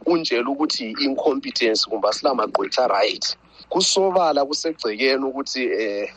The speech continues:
osengezo labanye bakhe basebenza njalo bebesetshenziswa yi-zanu P F. So, nxa sesisithi akhulumisane labo, siyabe sesitsho ukuthi akhulumisane le zanu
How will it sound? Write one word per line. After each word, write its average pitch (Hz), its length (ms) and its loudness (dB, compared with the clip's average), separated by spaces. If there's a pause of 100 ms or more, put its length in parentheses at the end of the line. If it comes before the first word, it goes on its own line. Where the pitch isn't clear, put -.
(320)
osengezo 135 840 0
labanye 120 420 2
bakhe 104 500 -2 (100)
basebenza 123 880 2
njalo 123 340 6
bebesetshenziswa 117 1000 2
yi-zanu 110 480 -2
P 107 240 -6 (100)
F. - 160 -8 (280)
So, 208 240 2
nxa 208 200 4
sesisithi 196 840 -2 (320)
akhulumisane 127 1300 -2 (180)
labo, 113 580 2
siyabe 160 320 4
sesitsho 175 420 -2
ukuthi 185 140 0
akhulumisane 147 720 0
le 143 120 2
zanu 127 460 -2